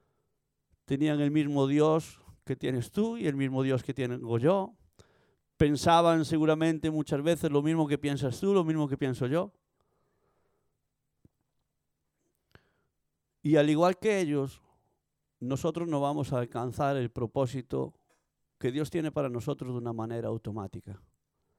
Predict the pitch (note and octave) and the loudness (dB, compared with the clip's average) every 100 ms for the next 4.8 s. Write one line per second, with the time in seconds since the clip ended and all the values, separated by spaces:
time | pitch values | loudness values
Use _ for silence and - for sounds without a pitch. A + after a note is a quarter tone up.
0 | _ _ _ _ _ _ _ _ _ _ | _ _ _ _ _ _ _ _ _ _
1 | _ _ _ _ _ _ _ _ _ - | _ _ _ _ _ _ _ _ _ -2
2 | C3 C#3 F3+ G#3+ G3+ - D3 C#3+ D3 D3 | 0 2 2 2 -2 -6 -2 2 2 0
3 | D3+ C#3 B2+ C3+ B2+ C#3 B2+ C3+ C#3 B2 | -4 -6 -4 -6 -4 -4 -2 -2 -2 -4
4 | A#2+ D#3 G#3 G#3+ F3+ D3+ E3+ | -2 -2 0 -2 -4 -2 -2